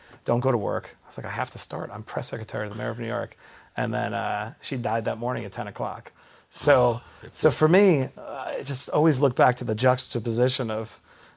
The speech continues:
Speaker 1: you know, every, the best things happening and the worst things happening. And I'm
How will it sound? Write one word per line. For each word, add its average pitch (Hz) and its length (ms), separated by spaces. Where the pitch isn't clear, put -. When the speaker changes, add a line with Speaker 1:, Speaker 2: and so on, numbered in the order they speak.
Speaker 1:
you 170 80
know, 120 100
every, 135 300
the 120 100
best 139 300
things 135 180
happening 120 380
and 110 100
the 107 40
worst 110 280
things 101 180
happening. 107 380
And 110 80
I'm 117 120